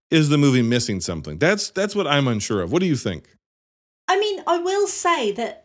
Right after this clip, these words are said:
Speaker 2: there is an extended version of this movie, um, that is, is not on Disney Plus. Um,
Speaker 1: Yeah.
Speaker 2: I believe it's available on, there's a Blu-ray version, I believe, that has the extended cut.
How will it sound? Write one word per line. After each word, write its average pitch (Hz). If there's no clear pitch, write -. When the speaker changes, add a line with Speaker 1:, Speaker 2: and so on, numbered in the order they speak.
Speaker 2:
there 262
is 330
an 285
extended 269
version 170
of 208
this 220
movie, 185
um, 202
that 247
is, 262
is 269
not 254
on 190
Disney 185
Plus. -
Um, 202
Speaker 1:
Yeah. 220
Speaker 2:
I 233
believe 247
it's 240
available 220
on, 208
there's 233
a 220
Blu-ray 247
version, 262
I 247
believe, 254
that 226
has 233
the 220
extended 240
cut. 302